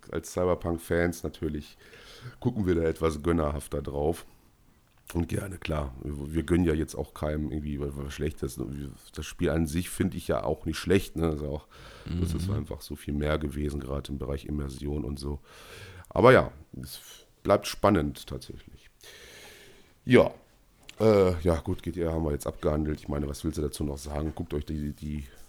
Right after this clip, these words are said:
Speaker 1: Videos an, die Leaks. Und ja, wie gesagt, das ist eine ziemlich alte Version. Lassen wir uns mal überraschen, wenn's dann irgendwann mal zweitausendfünfundzwanzig rauskommt oder so.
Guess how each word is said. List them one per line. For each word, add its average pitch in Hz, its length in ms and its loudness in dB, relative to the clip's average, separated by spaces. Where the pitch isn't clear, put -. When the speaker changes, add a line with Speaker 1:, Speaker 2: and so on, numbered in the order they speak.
Speaker 1:
Videos 76 420 -10
an, 78 300 -2
die 78 80 -6
Leaks. 78 460 -6
Und - 400 -6
ja, 71 220 -2
wie 76 120 -8
gesagt, 71 300 -4
das 71 120 -8
ist - 220 -12
eine 76 380 0
ziemlich 78 360 -4
alte 78 260 -2
Version. 73 560 0
Lassen 78 220 -2
wir 76 60 -2
uns 73 120 -6
mal 78 60 -4
überraschen, 73 440 -4
wenn's 71 180 -6
dann 69 100 -6
irgendwann 71 420 -6
mal 69 120 -6
zweitausendfünfundzwanzig 73 1080 -6
rauskommt 82 420 -2
oder 78 220 0
so. 78 220 0